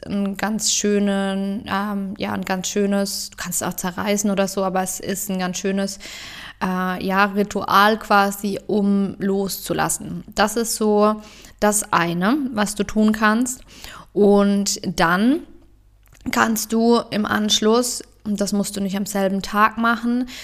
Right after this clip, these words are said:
es bietet sich natürlich jetzt Anfang des Jahres sehr, sehr gut an. Was du tun kannst, ist, dir deine neue Identität aufzuschreiben für dein Ich in zweitausendvierundzwanzig, weil, mm,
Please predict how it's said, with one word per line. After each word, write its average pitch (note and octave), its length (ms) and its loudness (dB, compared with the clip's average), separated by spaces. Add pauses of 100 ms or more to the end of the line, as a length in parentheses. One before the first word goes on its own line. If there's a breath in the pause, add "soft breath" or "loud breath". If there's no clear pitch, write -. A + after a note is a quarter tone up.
(160 loud breath)
es - 80 -12
bietet G#3 300 2
sich G3 180 2
natürlich G3+ 420 0
jetzt F#3+ 200 -4
Anfang G3+ 400 0
des G3 160 -6
Jahres G#3 500 0
sehr, G3 160 0
sehr G3+ 200 -4
gut G3+ 340 -6
an. G#3+ 380 0 (340 loud breath)
Was G#3 160 -2
du G3+ 100 -4
tun A3 320 0
kannst, G#3+ 540 0
ist, G#3+ 540 -4
dir G#3 600 2 (120)
deine G3+ 840 0
neue G3+ 340 0
Identität G3 840 -2
aufzuschreiben G3+ 920 -4
für G#3+ 280 0
dein G3 320 0
Ich G3+ 400 -6
in F3+ 140 -6
zweitausendvierundzwanzig, F#3+ 2000 -2
weil, G3+ 520 2 (180)
mm, G3 360 -2